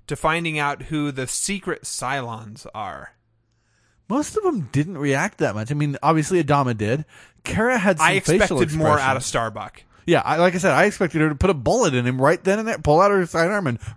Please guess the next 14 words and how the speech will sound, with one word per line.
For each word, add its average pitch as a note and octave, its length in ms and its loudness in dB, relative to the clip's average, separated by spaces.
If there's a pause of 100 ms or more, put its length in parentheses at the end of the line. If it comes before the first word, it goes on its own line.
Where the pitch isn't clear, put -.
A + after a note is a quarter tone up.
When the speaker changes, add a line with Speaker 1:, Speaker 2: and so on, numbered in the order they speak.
Speaker 2:
bam, C3+ 340 4 (340)
you're, A#2+ 120 -4 (100)
you're C3 180 2
done. A2 560 4 (300)
<laughs> F#3+ 180 2
No D#3+ 260 4
more F#3+ 240 6
Anders. C3 640 0
Speaker 1:
<laughs> - 40 -16 (800)
Uh, C#3+ 160 2
Adama, E3+ 540 4
for D#3+ 160 -2
me, D3+ 300 -2 (460)
r-, C#3 180 -10